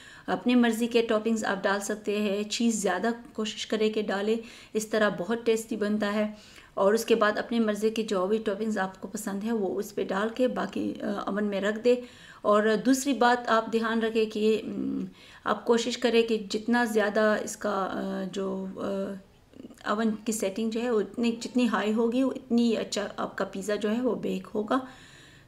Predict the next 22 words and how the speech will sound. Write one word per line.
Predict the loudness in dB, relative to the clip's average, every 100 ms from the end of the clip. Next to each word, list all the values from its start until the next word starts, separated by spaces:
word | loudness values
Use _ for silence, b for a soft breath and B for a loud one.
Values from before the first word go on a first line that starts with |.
| 0
तो | 2 4
ये | 4 4
जो | 6 4
पिज़्ज़ा | 2 4 6 6 4
था | 0 4 6
ये | 4 2
मैं | 0 2
बना | 2 2 2
रही | 2 0
थी | -4 -6 -4
और, | -2 -2 -2
अ, | -2 -2 -4 -6 -8
इसके | -8 -2 0
बाद | 2 2 2
जो | 0
पिज़्ज़ा | 0 -2 -2 -2
है | 0
वो | 0 -2
मेरे | -6
हस्बैंड | -6 -8 -2 0 2
जो | 2
है | 0